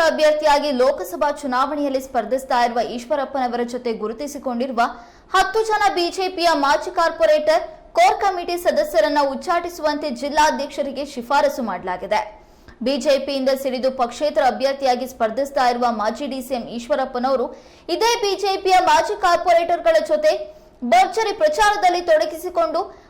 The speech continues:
ಹತ್ತು ಜನರನ್ನ ಇದೀಗ ಉಚ್ಚಾಟನೆ ಮಾಡುವಂತೆ ಜಿಲ್ಲಾಧ್ಯಕ್ಷ ಮೇಘರಾಜ್ ಅವರಿಗೆ ಪತ್ರವನ್ನ ಬರೆಯಲಾಗಿದೆ. ಬಿ ಜೆ ಪಿ ನಗರಾಧ್ಯಕ್ಷ ಡಿ ಮೋಹನ್ ರೆಡ್ಡಿ ಅವರು ಈ ಶಿಫಾರಸನ್ನ ಮಾಡಿದ್ದಾರೆ.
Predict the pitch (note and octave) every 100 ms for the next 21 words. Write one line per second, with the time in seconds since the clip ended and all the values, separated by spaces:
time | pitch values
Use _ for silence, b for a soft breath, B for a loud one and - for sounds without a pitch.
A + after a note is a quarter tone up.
0 | - F#4+ F#4+ A4 A4 G4 F#4 F#4 E4 E4
1 | F4 E4+ D#4+ D4+ G4 G4 G4+ F#4+ F4+ E4
2 | E4 E4 E4 D#4+ E4 D#4 F4 F4+ F4 E4+
3 | C#4 D4 F4+ F4 F4+ D#4+ D#4 D#4+ C#4 C#4
4 | F4 B3+ A#3+ A3 G3 G3 F#3+ G3 A3 -
5 | - b b b A3 D#4+ D#4 D4+ D4+ C#4+
6 | B3+ C#4+ D4 B3+ C#4+ D4 C4 C4 A#3+ C4
7 | D#4 C#4+ C#4+ B3+ C#4 C#4 B3 B3 B3+ E4+
8 | E4+ D4 A#3 G#3+ A3+ - - G3+ G#3 -
9 | -